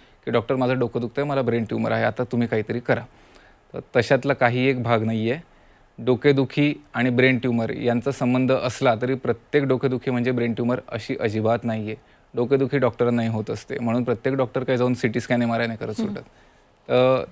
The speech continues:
Speaker 1: तसं आहे की हेडेकला आपण महत्त्व दिलं पाहिजे, पण इतकंही नाही दिलं पाहिजे की आपण त्याच्यावर, त्याच्याने एकदम, अ,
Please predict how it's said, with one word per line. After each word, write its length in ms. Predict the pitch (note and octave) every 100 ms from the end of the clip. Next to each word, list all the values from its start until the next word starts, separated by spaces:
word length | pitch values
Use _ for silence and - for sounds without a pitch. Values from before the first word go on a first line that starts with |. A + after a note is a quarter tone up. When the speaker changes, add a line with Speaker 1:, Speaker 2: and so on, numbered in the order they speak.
| -
Speaker 1:
तसं 200 | B2+ C#3+
आहे 160 | C3
की 260 | C3+ D3+ D3+ -
हेडेकला 460 | A#2 C3 D#3 D#3+ D#3+
आपण 520 | D#3 D#3 D#3 D#3 D#3 - - _ _
महत्त्व 340 | A#2+ B2 B2+ D#3
दिलं 220 | C#3+ D3+
पाहिजे, 240 | C3+ B2
पण 200 | C3+ D3 -
इतकंही 300 | C3 - D#3
नाही 120 | D3+
दिलं 140 | C#3
पाहिजे 280 | C3+ C3 B2+
की 100 | C3+
आपण 280 | C#3 B2 C#3
त्याच्यावर, 380 | B2+ A#2+ C3+ B2+ - - -
त्याच्याने 340 | B2+ A#2 C#3 C3+
एकदम, 420 | B2+ C#3+ C#3+ C#3
अ, 400 | B2 A#2+ A#2 A2+